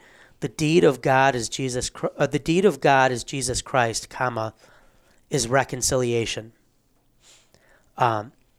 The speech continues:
that this in a person and in an act is now our reconciliation and is ours. Um, and that then s-, I have an image, I have an identity,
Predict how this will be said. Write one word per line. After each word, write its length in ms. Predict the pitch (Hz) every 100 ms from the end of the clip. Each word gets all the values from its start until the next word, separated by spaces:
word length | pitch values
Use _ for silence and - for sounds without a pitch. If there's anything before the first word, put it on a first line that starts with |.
| _ _ _ _ _ -
that 380 | 147 147 -
this 280 | 143 175 - -
in 200 | 175 190
a 220 | 175 165
person 640 | - - 180 185 - 143 131
and 160 | 135
in 160 | 170 139
an 140 | 139
act 580 | 185 143 123 117 _ - _ _ _ _ _ _ _
is 280 | 156 160 143
now 280 | 151 135 160
our 200 | 135 127
reconciliation 1040 | 127 120 120 - 127 117 117 117 - 117
and 140 | 120
is 200 | 156 127
ours. 480 | 160 123 120 113 110 - - - _ _ -
Um, 280 | 135 123 - -
and 160 | 156 147
that 240 | 156 156
then 140 | 135 117
s-, 180 | - - _ -
I 100 | 131
have 340 | 110 151 180
an 100 | 160
image, 320 | 131 117 117 156
I 100 | 117
have 320 | 143 151 165
an 60 |
identity, 600 | 151 127 123 117 117 113